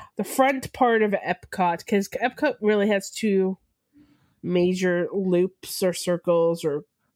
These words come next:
parts. We have the world of nature at the front and the world of celebration and the world of discovery. And then at the back of the park is all of th-, the world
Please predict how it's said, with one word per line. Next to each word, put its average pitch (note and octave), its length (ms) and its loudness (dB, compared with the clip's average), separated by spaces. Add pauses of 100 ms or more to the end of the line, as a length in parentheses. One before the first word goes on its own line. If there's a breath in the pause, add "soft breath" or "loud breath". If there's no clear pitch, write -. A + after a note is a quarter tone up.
(100)
parts. - 800 -6 (760 soft breath)
We F#3+ 200 2
have F3+ 480 0
the F3 200 2
world A3+ 460 4
of A#3+ 140 0
nature G#3+ 360 2
at G#3 120 -2
the G#3 100 -2
front G3 340 -2
and F#3 120 -2
the F#3 80 2
world G3+ 280 2
of G#3 120 2
celebration F#3 640 0 (580 loud breath)
and F3 120 -2
the F3 80 2
world F#3 280 2
of A3+ 100 0
discovery. F3+ 520 0
And G#3 120 2
then A#3 140 2 (220)
at B3 60 -8
the B3 60 4
back A3 360 2
of A#3+ 60 0
the A3+ 60 4
park F#3 460 0
is F#3 380 2
all F#3+ 440 2
of F#3+ 380 0
th-, F3 240 -6 (1040)
the G3+ 100 4
world F3+ 600 0